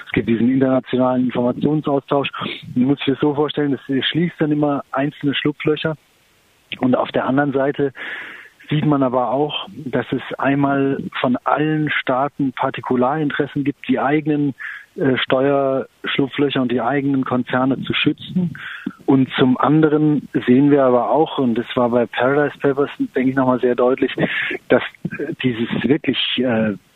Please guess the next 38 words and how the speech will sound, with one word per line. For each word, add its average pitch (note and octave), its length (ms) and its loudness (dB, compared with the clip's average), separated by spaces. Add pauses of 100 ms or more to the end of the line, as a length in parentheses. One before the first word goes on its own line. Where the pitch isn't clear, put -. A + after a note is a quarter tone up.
(120)
Billionengeschäft C3 1000 0
mit A2+ 200 -2
Steueroasen C3+ 1160 0
und B2 220 0
Steuergestaltungsmodellen, C3+ 1200 0 (460)
das A#2+ 180 0
ist C3+ 100 0
natürlich C3+ 460 0
auch C3+ 100 0
eine C#3 140 2
extreme D3 500 0
Nähe C#3+ 380 2
zu - 160 -4
Politik B2 560 -2
und B2+ 140 0
politischen C3 520 0
Entscheidungsträgern A#2 960 0
hat. A2 160 -4
Also A#2 240 0 (500)
die, A#2 100 0
der A#2+ 180 2
Lobbydruck C3+ 760 0
da C#3 280 0
ist C3+ 140 -4
wirklich C3 260 -2
enorm. B2+ 420 0
Darum, C3 500 0 (260)
also B2+ 380 -2
um C3+ 140 0
einen B2+ 80 0
Strich - 240 0
drunter E3 260 0
zu D3+ 120 -8
machen D3+ 260 -2
zu C#3 80 -2
deiner B2+ 240 0
Frage D#3 260 0
sozusagen, D3 380 0